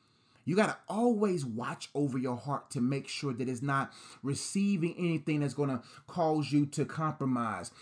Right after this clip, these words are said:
You gotta also watch over your habits, like we talked about, generational effects of your sin or the generational effects of your habits. You know what I'm saying? You gotta make sure you guard over that because you got eyes on you. You gotta make sure that you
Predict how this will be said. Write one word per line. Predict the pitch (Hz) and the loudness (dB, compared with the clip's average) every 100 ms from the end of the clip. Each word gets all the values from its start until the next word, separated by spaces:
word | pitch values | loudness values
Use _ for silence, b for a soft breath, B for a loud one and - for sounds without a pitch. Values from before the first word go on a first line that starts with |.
| B B | B B
You | 165 | 4
gotta | 190 165 | 4 4
also | 185 185 | 0 2
watch | 170 175 180 180 | 2 2 0 -2
over | 160 | -2
your | 160 135 | -2 -2
habits, | 110 120 175 208 151 147 | -4 -6 -2 -2 -2 -4
like | 135 | -4
we | 147 | -2
talked | 170 165 | -2 -4
about, | 156 139 | -4 -2
generational | 139 165 170 175 147 | -4 -2 -2 -2 -4
effects | 139 175 147 156 | -2 -4 -4 -4
of | 139 | -2
your | 139 | -2
sin | - 170 202 151 117 B B | -2 -6 -4 -4 -4 B B
or | 160 | 0
the | |
generational | 127 165 170 156 143 | 2 0 0 -2 -4
effects | - 160 151 | -2 -4 -4
of | 127 | -4
your | 120 | -4
habits. | 101 151 233 180 143 - - B B B B | -4 -2 0 0 -2 -4 -16 B B B B
You | 123 | 2
know | 156 | 2
what | |
I'm | 156 | 2
saying? | 196 190 | 2 4
You | 214 | 2
gotta | 247 214 | 2 2
make | 180 180 | 2 0
sure | 180 190 | 0 0
you | 180 | 0
guard | 147 170 160 269 254 | -2 0 2 4 4
over | 208 160 | 4 2
that | 160 127 - B | 0 0 -4 B
because | - 180 180 | -2 0 0
you | 208 | 2
got | 151 - | 2 2
eyes | 180 214 247 240 | -2 0 2 2
on | 190 151 | 2 2
you. | 139 127 110 B - | 2 2 0 B -2
You | 214 | 2
gotta | 214 | 2
make | 185 202 | 2 0
sure | 202 220 | 0 0
that | 180 175 - | 0 0 2
you | 208 196 | 4 2